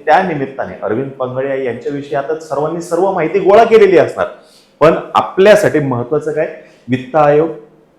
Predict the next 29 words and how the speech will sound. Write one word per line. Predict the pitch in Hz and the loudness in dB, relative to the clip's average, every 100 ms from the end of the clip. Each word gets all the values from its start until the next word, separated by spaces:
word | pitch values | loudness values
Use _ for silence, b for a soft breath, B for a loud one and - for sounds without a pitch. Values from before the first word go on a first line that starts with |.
| _ _ _ _ _ - | _ _ _ _ _ -2
घटनात्मक | 104 104 131 131 151 | -2 0 -4 -4 -8
संस्था | 147 139 139 - | -6 -6 -6 0
आहे | 143 123 147 | 0 0 -4
की | 147 | -6
कशी | 143 120 110 127 | -4 -2 -2 -6
संस्था | 127 131 131 147 | -6 -10 -6 -4
आहे, | 123 123 - - | -4 -4 -12 -14
कलम | - 104 127 143 | -8 -4 -4 -4
कोणता | 139 139 135 135 | -6 -6 -4 -4
आहे, | 127 131 | -2 -2
याच्यासाठीचं | 127 117 139 - 123 131 - 147 147 B B | -2 -4 -8 -8 -8 -8 -6 -6 -8 B B
त्यांच्या | - 117 151 | -8 -4 -4
जबाबदाऱ्या | 143 107 101 131 135 151 156 | -4 -2 2 0 2 2 0
काय | 151 139 | 2 2
आहेत | 135 127 160 - | 2 0 -4 -6
हे | 123 135 | -8 -6
जाणून | 107 104 101 | -4 -4 -4
घ्यायला, | 95 87 | -10 -10
कारण | 90 104 | -8 -8
की | 113 | -8
आपल्याला | 113 120 127 | -8 -6 -6
परीक्षेला | - 104 110 131 151 190 - B B _ | -6 -8 -8 0 0 0 -6 B B _
प्रश्न | - - 143 196 226 - - - | -4 -4 -2 -2 -2 -8 -18 0
तशा | 131 175 | 0 2
पद्धतीचा | 180 160 117 113 - - - 139 | -2 -2 0 0 -2 -8 -6 -6
निश्चितपणे | 143 104 101 - 160 165 - 95 131 | -4 -6 -8 -4 -4 -4 -8 -6 -6
विचारला | 147 98 - 95 101 190 - B B B 113 | -6 -6 -4 -2 2 2 0 B B B 4
जाऊ | 131 120 | 6 6
शकतो. | - 110 - - | 0 -4 -4 -6